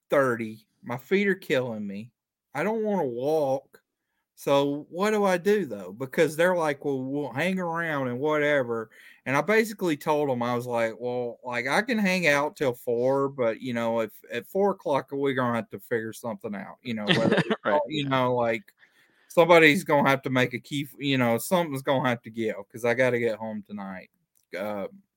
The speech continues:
Speaker 1: my youngest son graduated kindergarten yesterday, which was Monday. Um, s-, so I didn't wanna do nothing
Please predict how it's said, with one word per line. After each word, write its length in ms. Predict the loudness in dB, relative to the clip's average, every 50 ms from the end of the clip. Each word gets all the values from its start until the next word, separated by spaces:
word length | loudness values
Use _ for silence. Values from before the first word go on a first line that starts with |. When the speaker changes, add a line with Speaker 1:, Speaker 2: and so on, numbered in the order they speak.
| _ _ _ _ _ _ _ _ _ _ _ _ _ -4
Speaker 1:
my 120 | -2 2 4
youngest 340 | 6 6 6 4 2 0 0
son 160 | -2 -2 0 2
graduated 520 | 4 4 4 4 4 2 2 2 0 -4
kindergarten 480 | -6 -8 -8 -6 -8 -10 -10 -10 -10 -10
yesterday, 440 | -10 -12 -16 -20 -20 -20 -20 -20 -20 _ _ _ _ _ _ _ _ _ _
which 160 | -10 -8 -8
was 120 | -8 -8 -6
Monday. 360 | -4 -4 -4 -6 -6 -10 -12 _ _ _ _ _ _ _ _ _ -16 _ 4
Um, 580 | 6 8 8 8 8 6 4 0 -2 -6 -12 -20 _ _ _ _ _ _ _ _ _ _ _ -20 -12
s-, 260 | -10 -8 -8 -6 -4 -2
so 320 | 4 8 8 10 10 10 8
I 60 | 8
didn't 240 | 8 8 6 6 6
wanna 160 | 4 4 4
do 200 | 4 4 2 2
nothing 560 | 4 4 4 4 4 2 0 0 0 0 -2